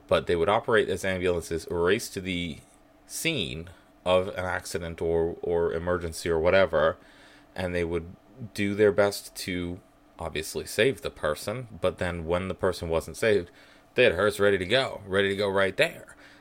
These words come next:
And they would just transport it right back to the funeral home, and away we go. And I knew when I was brought into this business, this particular business, I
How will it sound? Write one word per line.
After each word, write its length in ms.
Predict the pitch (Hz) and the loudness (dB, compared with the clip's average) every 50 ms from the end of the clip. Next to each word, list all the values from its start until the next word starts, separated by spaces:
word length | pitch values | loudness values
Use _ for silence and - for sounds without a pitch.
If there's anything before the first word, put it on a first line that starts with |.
| - - | -14 -8
And 220 | - 107 104 98 | -6 -4 -4 -2
they 80 | 92 87 | -4 -4
would 140 | 87 90 85 | -4 -4 -6
just 200 | - 90 - - | -6 -8 -8 -8
transport 440 | - 92 85 85 - - 98 90 87 | -8 -8 -8 -8 -4 -2 0 0 2
it 20 | |
right 160 | 87 87 85 | 2 0 2
back 160 | - 87 87 | 0 -2 -2
to 80 | - 98 | -2 -4
the 100 | 90 85 | -6 -4
funeral 360 | - 131 139 143 120 95 92 | -4 -2 -2 0 0 0 -2
home, 180 | 92 92 90 90 | -2 -2 -4 -2
and 80 | 90 | -2
away 180 | 87 82 82 80 | -2 0 0 0
we 120 | 80 82 | -2 0
go. 440 | 80 - 123 120 62 55 - - - - - - - - - - - - | 2 2 2 2 0 -4 -10 -10 -12 -14 -16 -20 -20 -20 -20 -20 -12 -8
And 100 | 92 95 | -4 -2
I 180 | 92 92 90 87 | -2 -2 -2 -2
knew 680 | 87 95 107 120 135 143 147 147 147 147 143 139 139 127 - - - _ _ _ _ _ _ | -4 -4 -4 -2 -2 0 0 0 -2 -2 -2 -4 -6 -8 -14 -20 -20 _ _ _ _ _ _
when 260 | - 95 95 98 95 | -8 -4 -2 -2 0
I 360 | 92 90 92 92 92 92 92 - - - - _ _ - | 0 -2 -2 -2 -2 -4 -6 -10 -16 -20 -20 _ _ -16
was 400 | 101 92 87 85 - - - - - _ - - - - _ _ _ - - | -12 -8 -8 -8 -8 -10 -12 -18 -20 _ -20 -20 -20 -20 _ _ _ -20 -20
brought 320 | 98 87 - 87 80 80 85 | -2 2 4 4 4 2 0
into 200 | 80 78 - - | -4 -6 -8 -8
this 180 | 82 76 - | -8 -8 -4
business, 680 | - - 87 82 - - 76 71 - - - - - - - _ _ _ - | -2 -2 -2 -2 -4 -8 -10 -10 -12 -12 -14 -14 -16 -18 -20 _ _ _ -10
this 140 | - 80 - | -10 -10 -8
particular 600 | - - - - - - 87 - - 82 80 78 | -8 -10 -10 -4 -2 -2 -2 0 0 0 0 0
business, 500 | 73 78 73 - - 80 78 - - - - - - - | 0 -2 -2 -4 -4 -8 -10 -12 -14 -18 -20 -20 -12 -6
I 500 | 82 80 80 80 82 78 76 73 73 - | 0 2 4 6 6 6 6 4 0 -2